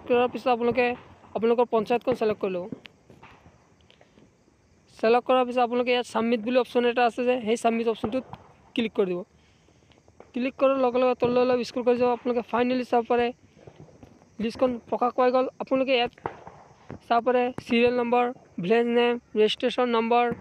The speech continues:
বেনিফিচিয়াৰী name, মানে কাৰ নামত কৰিছে, তেওঁৰ name, father name বা mother name কাৰ নামত কৰিছে, সকলোবোৰ আছে। হাউচ number, হাউচৰ মানে old, মানে কাৰ নাম মেইন, ৱমেন আছে, merit, unmerit সকলোবোৰ আছে। চেংচন,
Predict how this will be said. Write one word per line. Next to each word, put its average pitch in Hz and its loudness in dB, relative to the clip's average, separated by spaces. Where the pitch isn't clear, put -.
বেনিফিচিয়াৰী 233 0
name, 233 2
মানে 208 -2
কাৰ 220 2
নামত 240 0
কৰিছে, 233 0
তেওঁৰ 233 4
name, 233 -2
father 214 2
name 240 2
বা 220 2
mother 208 -2
name 233 -2
কাৰ 208 0
নামত 226 0
কৰিছে, 226 -2
সকলোবোৰ 233 -2
আছে। 226 -6
হাউচ 214 2
number, 226 0
হাউচৰ 214 2
মানে 240 2
old, 226 2
মানে 214 -2
কাৰ 220 0
নাম 240 0
মেইন, 233 0
ৱমেন 233 2
আছে, 233 -2
merit, 233 2
unmerit 220 0
সকলোবোৰ 226 -2
আছে। 233 -2
চেংচন, 226 0